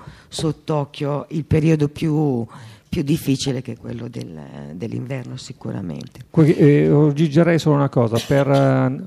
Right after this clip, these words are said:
Speaker 2: se uno va su meteo punto it, sulla qualità dell'aria, trova anche il comune di Camere.
Speaker 1: Fra l'altro ci hanno chies-, ci hanno, ci hanno indicato che potremmo anche chiedere un collegamento con meteo punto it,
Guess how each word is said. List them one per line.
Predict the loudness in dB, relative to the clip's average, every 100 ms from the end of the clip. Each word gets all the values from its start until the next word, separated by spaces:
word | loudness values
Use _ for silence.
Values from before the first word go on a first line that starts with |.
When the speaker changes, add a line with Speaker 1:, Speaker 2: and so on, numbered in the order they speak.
| -16
Speaker 2:
se | -16 2
uno | 4 6
va | 6 4
su | 4 6 6
meteo | 4 2 4 4
punto | 4 0 4 4
it, | 4 0 -6
sulla | -2 0 2
qualità | 2 2 2
dell'aria, | 4 4 2 2 2 2 0 -2 -6
trova | 2 4 4
anche | 2 -2
il |
comune | 0 2 2 0
di |
Camere. | -2 -6 -6 -8 -10 -12 _ _ _ _ _ _ _ _ _ _ _ _ _ _ _ _ -20 -20 -20 _
Speaker 1:
Fra | _ -4
l'altro | -4 0 -2
ci | 0
hanno | -2 -2
chies-, | -2 -4 -4 _
ci | -8 -6
hanno, | -4 -4 -4 -6 _ -20 -20 _ -12
ci | -6
hanno | -4
indicato | -4 -4 -4 -4 -4
che | -6
potremmo | _ -8 -6 -8 -6 -6
anche | -6 -8 -10 -12
chiedere | -6 -6 -4 -8
un | -8
collegamento | -8 -4 -4 -4 -4 -6 -8 -10 -10 -10
con | -10 -6 -6
meteo | -4 -6 -8 -12
punto | -10 -12 -8 -10
it, | -10 _ -10 -10